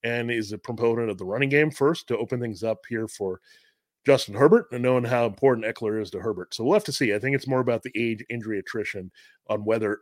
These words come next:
Eckler is retained. DeAndre Swift, look, he couldn't stay all that durable. He had some big games, but also disappeared a lot for the Eagles. It's a different style of running game now, right? They're moving on. Eagles have Kellen Moore in there. So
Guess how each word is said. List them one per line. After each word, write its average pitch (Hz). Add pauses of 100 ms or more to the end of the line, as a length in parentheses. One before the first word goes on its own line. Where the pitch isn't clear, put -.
Eckler 113
is 92
retained. 143
DeAndre 156
Swift, 151 (420)
look, 139
he 160
couldn't 175
stay 165
all 135
that 123
durable. 123
He 127
had 135
some 110
big 165
games, 127
but 120
also 135
disappeared 120
a 110
lot 107
for 104
the 101
Eagles. 113 (320)
It's -
a 127
different 156
style 135
of 113
running 110
game 85
now, 85
right? 101
They're 104
moving 113
on. 113 (960)
Eagles 127
have 127
Kellen 127
Moore 127
in 110
there. 90
So 104